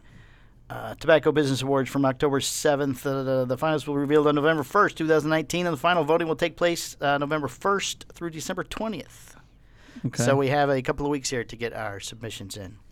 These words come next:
Speaker 2: Okay.
Speaker 1: So, Dominican Cigar of the Year, Michael. Cigar that is manufactured primarily in the Dominican Republic.
Speaker 2: Um, L F D.
Speaker 1: Not Chogui or, uh, Florinano?
Speaker 2: Oh, Chogui's not there. Flor-, you wanna do
Speaker 1: They're both in
Speaker 2: Florinano?
Speaker 1: Dominican Republic.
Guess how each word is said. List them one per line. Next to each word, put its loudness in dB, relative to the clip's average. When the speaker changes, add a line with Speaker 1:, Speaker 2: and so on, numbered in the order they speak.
Speaker 2:
Okay. -2
Speaker 1:
So, 8
Dominican 2
Cigar 4
of 2
the 0
Year, 4
Michael. 0
Cigar 2
that 4
is -2
manufactured 2
primarily 2
in 0
the 0
Dominican 0
Republic. -6
Speaker 2:
Um, -4
L -6
F -8
D. -6
Speaker 1:
Not -4
Chogui -2
or, 0
uh, -2
Florinano? -4
Speaker 2:
Oh, 0
Chogui's -2
not 0
there. -2
Flor-, 0
you 2
wanna 6
do 2
Speaker 1:
They're 0
both 4
in 2
Speaker 2:
Florinano? 2
Speaker 1:
Dominican 0
Republic. -6